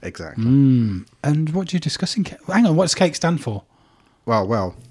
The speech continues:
Speaker 1: I, I made the, the group kind of, like, guess for a few months.
Speaker 2: <laughs> Okay, is this
Speaker 1: While,
Speaker 2: yours?
Speaker 1: while
Speaker 2: <laughs>
Speaker 1: I, while I came up with, uh, what actually it stood for. <laughs> 'Cause I just thought, uh, cake at eleven on a
Speaker 2: So if
Speaker 1: Friday
Speaker 2: they're
Speaker 1: or
Speaker 2: listening,
Speaker 1: Thursday.
Speaker 2: if they're listening to this, you've shown what's, what's going on behind the curtain here.
Speaker 1: Yeah, yeah, they, they know what cake stands for now.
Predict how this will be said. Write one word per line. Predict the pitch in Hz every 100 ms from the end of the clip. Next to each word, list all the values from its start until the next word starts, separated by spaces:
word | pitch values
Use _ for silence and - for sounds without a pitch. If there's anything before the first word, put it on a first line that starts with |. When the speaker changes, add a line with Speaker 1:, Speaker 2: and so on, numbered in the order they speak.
| -
Speaker 1:
I, | 107
I | 113
made | 110 113 90
the, | 104 101 95
the | 95
group | 101 101
kind | - 90
of, | 90
like, | 90 92
guess | 92 -
for | 87
a | 82
few | 92
months. | 82 80 - -
Speaker 2:
<laughs> | 196
Okay, | 220 202 190 180 175
is |
this | 190 208
Speaker 1:
While, |
Speaker 2:
yours? | 214 214 151 147
Speaker 1:
while |
Speaker 2:
<laughs> | 143 - 139 220
Speaker 1:
I, |
while | 127 135 123
I | 120
came | 123 113
up | 113
with, | 113 92 127
uh, | 104 104
what | 104 90
actually | - - 104
it | -
stood | 120 -
for. | 139
<laughs> | - 247 - 220 294 - 254 - 277 - 285 349
'Cause | 151 147
I |
just | 139 120
thought, | 98
uh, | 92 90 -
cake | 92 90
at | 90
eleven | 92 95 95 95
on | 92
a | 95 - -
Speaker 2:
So | - 98
if | 101
Speaker 1:
Friday |
Speaker 2:
they're | 269
Speaker 1:
or | 240
Speaker 2:
listening, | 92 - 104 104
Speaker 1:
Thursday. | -
Speaker 2:
if | 220
they're | 214
listening | 208 - 202
to | 185
this, | 190 160 -
you've | 170 156
shown | - 170 151
what's, | 147 - 147
what's | 135 170
going | 151
on | 143
behind | 139 143 135
the |
curtain | 147 135 117
here. | 113 104 101
Speaker 1:
Yeah, | 131 175
yeah, | 147 135
they, | 135 139
they | 156 139
know | 123
what | 107
cake | 98 90 -
stands | 80 80 -
for | 82
now. | 80 87